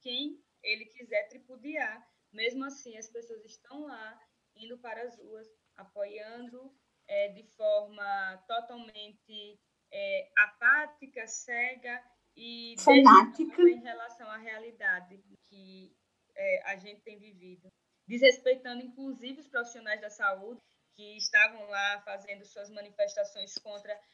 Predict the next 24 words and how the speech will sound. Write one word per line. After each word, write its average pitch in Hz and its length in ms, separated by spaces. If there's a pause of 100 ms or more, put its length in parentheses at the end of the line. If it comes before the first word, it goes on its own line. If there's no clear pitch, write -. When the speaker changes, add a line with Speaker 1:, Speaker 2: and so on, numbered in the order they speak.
(180)
Speaker 1:
a, 214 480
a, - 20
a 214 40
situação 226 540
insalubre 226 840
de 202 100
trabalho, 196 640
sem, 208 400 (340)
é, 202 320
os 214 160
E 226 100
P 208 280 (300)
Is, - 200 (320)
é, 196 520
e, 226 600 (400)
no 247 120
entanto, 247 760 (140)
o, 226 400
muitos 294 800
defensores 226 680
do 214 100
governo 208 340
estavam 220 360
lá 202 340